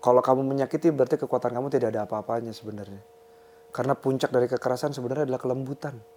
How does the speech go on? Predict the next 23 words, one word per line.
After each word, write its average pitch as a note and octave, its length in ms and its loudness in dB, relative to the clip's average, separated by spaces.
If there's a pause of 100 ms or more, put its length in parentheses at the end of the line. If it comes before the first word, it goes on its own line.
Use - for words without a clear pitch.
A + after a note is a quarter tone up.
(300)
Percayalah. C#3+ 520 0 (1700)
Bener D#3+ 320 6
loh, A#2 160 2
maksudnya E3 560 4
saat F3 400 2 (320)
coba F3 280 6
lihat D3+ 200 4
orang D3+ 240 0
bela C3+ 200 2
diri. C#3 280 -2 (800)
Ada F3 340 4
yang F3 160 2
petantang-petenteng. G3 840 2 (880)
Nggak D#3 160 0 (240)
ada. A3+ 220 2 (1200)
Semuanya G3 400 2
tenang, F3+ 640 -2
lembut. D#3+ 560 0 (720)
Begitu E3 320 4
dipaksa F3+ 540 4
keluar, A#3 180 6
baru F#3+ 320 6
keluar. F3+ 320 -4